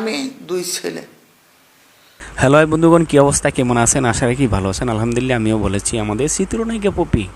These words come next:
Speaker 2: এই চিত্রনায়িকা পপি আজকে মিডিয়ার সামনে, আজকে বাংলাদেশে যত, যতটা বড় বড় মিডিয়া আছে,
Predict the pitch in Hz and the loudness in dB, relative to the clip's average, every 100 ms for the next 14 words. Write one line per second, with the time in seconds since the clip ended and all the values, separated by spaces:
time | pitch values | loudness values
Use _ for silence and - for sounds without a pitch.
0 | - - - - 165 - 175 - 175 175 | -18 -20 -16 -2 -2 0 -4 4 4 6
1 | 165 165 180 - 143 - 123 - - - | 4 2 0 2 2 4 2 2 -4 -10
2 | - - - 143 127 156 110 101 113 131 | -6 -6 -6 -4 -2 -2 -6 -2 0 4
3 | 151 151 - 135 127 110 90 87 - - | 2 2 -2 -2 -2 -4 -6 -12 -14 -10
4 | - - 147 110 104 113 117 117 - 117 | -8 -2 0 2 2 2 -2 -4 -6 -4
5 | 120 117 - 185 - 151 117 131 - 156 | 0 0 2 2 2 -4 2 2 2 2
6 | 156 117 117 139 135 131 139 113 101 101 | 2 2 -2 -2 -2 -2 -2 -2 -2 0
7 | 120 113 95 110 - 107 | 2 2 0 0 0 -2